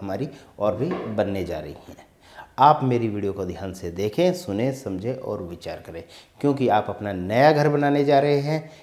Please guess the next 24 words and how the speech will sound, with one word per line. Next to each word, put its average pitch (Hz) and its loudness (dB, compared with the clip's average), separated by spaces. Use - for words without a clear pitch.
या 151 6
आप 120 2
अपने 104 -4
घर 90 -10
को 113 -6
रेनोवेट 110 2
करने 80 -8
जा 80 -12
रहे 80 -14
हैं - -20
या 127 4
आप 117 0
मेरी 101 -6
वीडियो 95 -8
को 95 -12
आज 98 -6
पहली 117 2
बार 127 4
देख 98 0
रहे 101 -4
हैं 113 -2
और 120 0
आपका 101 -2
घर 113 -6